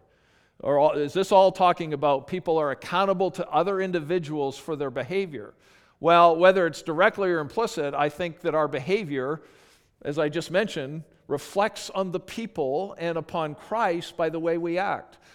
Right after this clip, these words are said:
So there's some kind of relationship and responsibility that's there.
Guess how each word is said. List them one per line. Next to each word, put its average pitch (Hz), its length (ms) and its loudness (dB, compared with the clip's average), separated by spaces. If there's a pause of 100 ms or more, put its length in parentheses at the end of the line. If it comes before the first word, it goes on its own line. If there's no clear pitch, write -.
(100)
So 190 180 0
there's 175 240 0
some 247 340 0
kind 226 380 -2
of 185 140 0
relationship 185 760 -4
and 160 120 -8
responsibility 165 960 -6
that's 127 240 -12
there. 170 420 -6